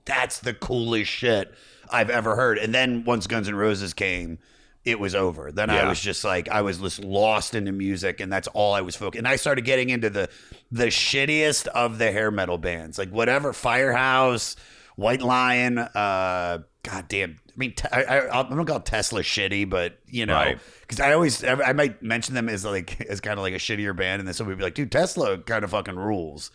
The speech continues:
Speaker 2: Yeah.
Speaker 1: Thoughts?
Speaker 2: Yeah, they, they weren't in, in the hair metal. They escaped that 'cause they came out a little later, and they weren't all spandex and puffy hair and
Speaker 1: True.
Speaker 2: makeup and shit like that.
Speaker 1: True,
Speaker 2: And
Speaker 1: true.
Speaker 2: so, no, tho-, those guys, and still, to this day, they're still touring, pretty much all the original guys except for maybe one, and they're great.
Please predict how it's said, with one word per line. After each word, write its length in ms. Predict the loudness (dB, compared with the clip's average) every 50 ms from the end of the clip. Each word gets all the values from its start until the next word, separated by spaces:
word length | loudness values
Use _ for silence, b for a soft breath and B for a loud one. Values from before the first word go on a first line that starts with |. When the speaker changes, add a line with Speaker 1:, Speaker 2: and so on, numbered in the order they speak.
| b b b
Speaker 2:
Yeah. 340 | 0 2 4 4 2 0 -2 -6 -14 _ _ -2
Speaker 1:
Thoughts? 420 | 0 2 2 2 0 -2 -4 -10 B B B B
Speaker 2:
Yeah, 140 | 4 6 6
they, 220 | 8 8 8 8 6 6 4
they 140 | 4 4 6
weren't 260 | 8 8 8 6 6
in, 140 | 6 4 4
in 180 | 4 2 2 4
the 80 | 4
hair 240 | 4 4 6 4 4
metal. 300 | 4 4 2 4 2 2
They 180 | 4 4 4 4
escaped 500 | 2 0 0 0 2 2 2 2 2 0
that 240 | 0 0 0 0 0
'cause 140 | 0 2
they 80 | 2 2
came 160 | 2 2 2
out 140 | 2 4 4
a 40 | 4
little 260 | 4 4 4 4 4
later, 380 | 4 4 4 4 2 2 2 2
and 80 | 2
they 80 | 2 2
weren't 280 | 4 4 4 4 4
all 320 | 4 4 4 4 2 0 B B B B B B
spandex 720 | B -4 -2 2 2 2 2 2 2 2 2 0 0 0
and 140 | -2 0 4
puffy 300 | 4 4 4 4 2 2
hair 260 | 2 2 4 4 4 4
and 80 | 6
Speaker 1:
True. 120 | 6 6 6
Speaker 2:
makeup 340 | 6 6 6 4 2 2 2
and 100 | 0 0
shit 200 | 0 0 0 2
like 220 | 2 0 0 0
that. 280 | 0 0 0 0 0 -2
Speaker 1:
True, 340 | -2 0 0 2 2 2 0
Speaker 2:
And 80 | -2 -4 -8 -12
Speaker 1:
true. 200 | -6 -2 0 2
Speaker 2:
so, 320 | 4 6 6 6 6 6
no, 260 | 6 6 6 6 6
tho-, 180 | 6 6 6 6
those 240 | 6 4 4 4 4
guys, 240 | 2 2 2 2 2
and 180 | 0 0 0
still, 320 | 0 2 4 4 4 4 2
to 120 | 2 2
this 160 | 2 2 2 2
day, 180 | 4 4 4
they're 120 | 4 2 2
still 220 | 2 2 2 2
touring, 440 | 2 4 4 4 4 4 2 2 2
pretty 200 | 2 2 2 4
much 220 | 4 2 2 2
all 160 | 2 2 4
the 100 | 4 4
original 340 | 4 4 2 2 2 0 0 2
guys 220 | 2 2 2 2 0
except 160 | 0 -2 0
for 80 | 0 0
maybe 260 | 0 0 0 0 0
one, 360 | 0 2 2 2 2 2 0
and 100 | -2 -2
they're 80 | -4 -4
great. 420 | -2 0 2 2 2 2 0 -4